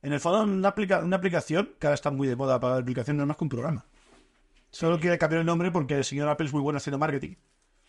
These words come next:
Y queda bien, para distinguirlas las de los P Cs, porque el P C de aquella era lo malo. Y la aplicación de móvil es lo bueno. Y ahí lo hicieron muy bien cambiando el nombre, pero no,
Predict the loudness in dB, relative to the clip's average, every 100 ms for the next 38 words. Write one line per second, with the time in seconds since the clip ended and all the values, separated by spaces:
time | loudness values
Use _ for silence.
0 | _ -20 -10 -6 -2 0 2 0 -2 -14
1 | -6 -4 -2 -2 -2 0 2 2 0 0
2 | -2 -6 -4 -4 -4 -6 -6 -6 -4 -2
3 | -2 0 0 2 2 2 0 0 -4 _
4 | _ _ _ _ -4 0 2 0 -2 -2
5 | -2 0 0 0 -2 -2 -2 -4 -6 _
6 | -4 0 0 -2 -2 0 0 0 0 -2
7 | -4 -2 -2 -4 -4 -4 -2